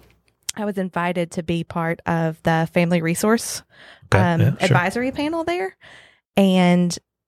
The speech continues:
Speaker 1: within moments, like, I got some big life lessons. Um, you know, we'd had this big, beautiful school that had just launched, and my little third grader was going to class every day. And literally in that first meeting,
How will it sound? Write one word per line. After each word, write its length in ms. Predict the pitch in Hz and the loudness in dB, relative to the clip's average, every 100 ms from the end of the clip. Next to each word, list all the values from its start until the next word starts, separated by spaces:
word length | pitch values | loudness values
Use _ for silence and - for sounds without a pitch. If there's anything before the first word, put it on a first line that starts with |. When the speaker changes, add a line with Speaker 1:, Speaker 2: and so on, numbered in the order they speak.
| _ | _
Speaker 1:
within 680 | 190 196 175 175 165 160 156 - - | 0 2 4 4 4 2 -2 -8 -2
moments, 680 | 165 160 156 151 - - - _ _ | 2 4 2 -2 -6 -12 -14 _ _
like, 320 | 165 156 - _ _ _ _ _ _ _ | -2 -2 -4 _ _ _ _ _ _ _
I 140 | - 170 | -2 0
got 340 | 165 160 - | 2 -2 -4
some 220 | - 165 | -6 -2
big 320 | 156 170 165 165 | 2 4 4 2
life 320 | 156 156 - | 2 2 2
lessons. 560 | 156 - 156 160 - - - - _ _ | 0 0 -6 -6 -14 -20 -20 -20 _ _
Um, 260 | 175 175 175 | 0 4 6
you 60 | 170 | 4
know, 120 | 160 | 4
we'd 240 | 160 160 | 2 -2
had 400 | - 214 208 190 | 0 2 4 4
this 120 | 180 - | 0 0
big, 340 | 226 208 185 | 2 2 0
beautiful 320 | 185 180 185 | -2 0 -2
school 400 | 175 - 202 185 | -4 2 4 4
that 100 | 175 | 2
had 160 | 175 170 | -2 0
just 220 | 202 190 | 0 0
launched, 480 | 185 175 175 - - | 0 2 0 -6 -8
and 200 | 165 156 | -4 -4
my 140 | 160 269 | 0 2
little 220 | 247 185 | 4 2
third 260 | - 175 165 | 2 0 2
grader 320 | 165 151 214 | 0 2 4
was 220 | 226 160 | 4 2
going 380 | 170 160 160 160 | 2 2 2 0
to 60 | - | 0
class 360 | 180 160 160 | 2 2 2
every 220 | 165 160 156 | 0 0 0
day. 320 | 156 147 170 - - - - _ _ _ | 2 2 -2 -8 -20 -20 -20 _ _ _
And 260 | 175 170 180 | 2 2 2
literally 480 | 208 208 180 165 165 | 4 4 4 2 2
in 120 | 160 | 2
that 180 | 160 - | 0 -2
first 400 | - 196 202 - | 0 0 0 0
meeting, 500 | 175 160 - - | 0 0 -2 -4